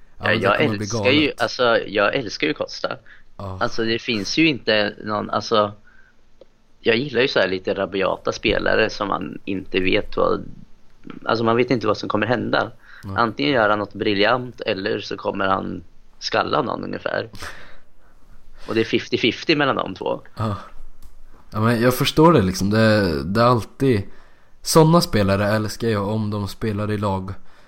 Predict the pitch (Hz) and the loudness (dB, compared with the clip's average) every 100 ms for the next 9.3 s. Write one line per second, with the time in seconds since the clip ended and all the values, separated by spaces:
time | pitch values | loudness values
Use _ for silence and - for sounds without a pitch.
0 | - - 110 139 139 135 139 120 110 101 | -12 -6 0 2 4 2 2 2 2 0
1 | 107 110 107 107 101 98 101 95 92 101 | -2 -2 0 0 0 -2 -4 -4 -6 -6
2 | 95 95 92 95 92 110 101 98 101 98 | -4 -4 -4 -4 -6 -4 -2 -2 -4 -4
3 | 131 151 104 95 90 - - - - 104 | 0 0 -2 -4 -6 -10 -16 -20 -10 -4
4 | 104 101 - - - - - - - - | -2 -4 -8 -16 -18 -18 -18 -20 -16 -16
5 | - - 123 117 117 117 - 113 107 110 | -12 -2 0 0 -2 -2 -4 -2 -2 -2
6 | 104 98 95 95 95 101 101 92 - - | -4 -4 -8 -12 -10 -8 -8 -8 -12 -16
7 | 69 104 - 120 139 135 101 98 98 104 | -14 -12 -8 -4 -2 -2 -4 -8 -8 -8
8 | 110 107 98 98 95 104 95 90 107 107 | -6 -4 -4 -6 -6 -6 -6 -6 -6 -6
9 | 113 113 | -4 -4